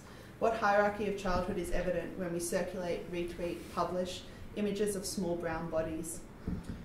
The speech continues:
The victims we see to illustrate these disasters often look different to the consumers of those images.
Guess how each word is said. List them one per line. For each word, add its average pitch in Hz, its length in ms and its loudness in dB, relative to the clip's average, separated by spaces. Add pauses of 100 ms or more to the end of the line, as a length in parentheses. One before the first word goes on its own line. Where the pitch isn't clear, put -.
(200)
The 214 60 6
victims 240 400 4
we 220 80 2
see 196 220 0
to 190 120 -2
illustrate 196 460 2
these 180 160 0
disasters 175 680 -4 (260)
often 185 300 0
look 190 220 -2 (160)
different 208 540 -2
to 196 80 -6
the 175 100 -4
consumers 180 580 -2
of 170 240 -6
those 165 280 -4
images. 165 560 -6